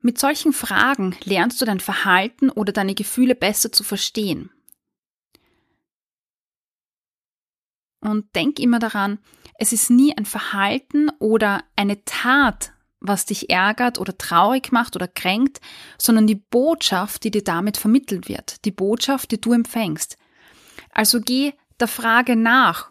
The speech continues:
und frag dich, „Warum ärgert mich das? Warum macht mich das traurig?“ Es geht meistens um, ja, Werte, um innere Erwartungen,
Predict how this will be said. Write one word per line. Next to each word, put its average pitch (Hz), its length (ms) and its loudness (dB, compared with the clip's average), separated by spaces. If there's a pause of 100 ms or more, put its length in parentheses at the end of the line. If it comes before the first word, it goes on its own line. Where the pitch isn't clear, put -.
(120)
und 214 160 0
frag - 360 2
dich, 240 220 -4
„Warum 247 300 2
ärgert 240 340 2
mich 190 200 -8
das? - 240 -8
Warum 233 220 -2
macht 240 260 0
mich 226 120 -4
das - 200 -8
traurig?“ 202 580 2 (920)
Es - 260 -2
geht 269 320 0 (460)
meistens 226 640 0
um, 226 360 4 (1500)
ja, 214 360 2
Werte, 196 840 0 (260)
um 202 160 0
innere 202 520 0 (260)
Erwartungen, 196 960 2